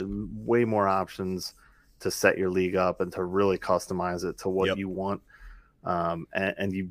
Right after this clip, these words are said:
Speaker 1: don't always have to pay for some of these options, which is nice,
Speaker 2: You don't have to
Speaker 1: but
Speaker 2: pay for most of them. Some of the,
Speaker 1: Y-,
Speaker 2: some of the
Speaker 1: yeah,
Speaker 2: really, like,
Speaker 1: there are
Speaker 2: obscure
Speaker 1: some,
Speaker 2: ones,
Speaker 1: there are
Speaker 2: then
Speaker 1: some
Speaker 2: yes.
Speaker 1: randos, but e-, even those are, are really cool too. So
Speaker 2: Yeah.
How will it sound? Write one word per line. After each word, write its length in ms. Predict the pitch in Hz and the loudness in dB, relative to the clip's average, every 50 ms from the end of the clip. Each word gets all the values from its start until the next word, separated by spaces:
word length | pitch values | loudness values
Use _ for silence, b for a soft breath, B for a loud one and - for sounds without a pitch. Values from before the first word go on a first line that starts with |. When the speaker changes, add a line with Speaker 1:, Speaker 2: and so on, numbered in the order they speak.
| - _ | -4 _
Speaker 1:
don't 260 | - 95 98 107 - - | 2 2 2 2 0 0
always 360 | - 95 98 98 95 90 - | -2 0 2 2 0 0 0
have 220 | - 95 92 - - | 0 -2 -2 -2 -4
to 80 | - | -8
pay 240 | - - 90 90 101 | -4 0 0 2 2
for 340 | - - - 131 127 131 123 - - - - | 0 0 -2 -2 -2 -4 -6 -12 -16 -18 -8
some 260 | - - 120 - 127 | 0 2 4 4 6
of 40 | 143 | 6
these 140 | 143 151 147 | 6 8 8
options, 460 | 156 160 175 175 - - 190 202 - | 8 8 6 4 2 -2 -4 -2 -2
which 180 | - 135 - - | -4 -6 -4 -2
is 120 | 123 113 | -2 0
nice, 200 | 120 135 147 170 | 2 2 2 2
Speaker 2:
You 60 | 107 120 | 2 4
don't 120 | 165 185 - | 6 6 6
have 80 | 151 | 6
to 60 | 147 127 | 6 4
Speaker 1:
but 20 | |
Speaker 2:
pay 100 | 139 131 | 4 2
for 140 | 104 107 92 | 2 0 0
most 300 | 90 95 104 101 - - | 0 0 0 0 0 -4
of 80 | 82 | -6
them. 160 | 78 82 80 - | -6 -6 -6 -2
Some 180 | - 160 165 | 0 2 4
of 80 | 202 220 | 6 8
the, 120 | 220 185 | 8 6
Speaker 1:
Y-, 40 | - | 6
Speaker 2:
some 160 | - 180 170 | 6 4 6
of 80 | 127 131 | 8 8
the 60 | - | 8
Speaker 1:
yeah, 100 | - 143 | 8 8
Speaker 2:
really, 240 | 147 147 147 147 143 | 8 8 10 8 8
like, 160 | 135 127 - - 110 92 | 6 4 2 0 2 6
Speaker 1:
there 200 | 104 101 101 101 | 8 8 10 10
are 140 | 110 110 110 | 8 8 6
Speaker 2:
obscure 220 | 107 101 104 104 | 4 2 2 2
Speaker 1:
some, 200 | 107 107 117 120 120 | 4 4 4 4 4
Speaker 2:
ones, 680 | 127 135 139 143 143 147 151 156 160 156 156 - - - b b b | 4 4 4 2 2 0 -2 -2 -4 -6 -10 -14 -16 -18 b b b
Speaker 1:
there 160 | 95 95 95 | -2 2 4
are 160 | 101 110 107 | 4 4 4
Speaker 2:
then 160 | 95 - 113 | 2 2 2
Speaker 1:
some 120 | 110 107 101 | 2 4 4
Speaker 2:
yes. 280 | 95 90 82 92 90 | 4 2 2 2 2
Speaker 1:
randos, 400 | 92 92 90 92 92 90 - - - | 2 2 2 2 0 -2 -4 -6 -2
but 300 | - 92 90 87 - - _ _ _ _ _ _ _ _ - | 0 2 2 2 0 -4 _ _ _ _ _ _ _ _ -14
e-, 60 | - - - - - - _ _ | -14 -14 -14 -16 -20 -20 _ _
even 300 | 147 147 151 135 120 98 | -2 0 2 2 4 4
those 320 | 101 101 104 92 82 - | 4 4 4 2 0 -4
are, 260 | - 92 92 87 - - | -8 -8 -6 -6 -6 -6
are 260 | 98 98 92 90 - - - - _ | -4 -4 -4 -4 -6 -10 -16 -20 _
really 300 | - 104 104 104 98 92 90 - | -4 0 0 2 2 0 -2 -2
cool 320 | - 110 101 98 92 92 | 0 2 2 2 0 0
too. 340 | - - 104 98 92 92 95 | 2 4 4 4 4 2 -2
So 400 | - - 95 90 95 90 90 90 | -4 -2 0 0 2 0 -2 -2
Speaker 2:
Yeah. 180 | 87 85 80 | -4 -8 -8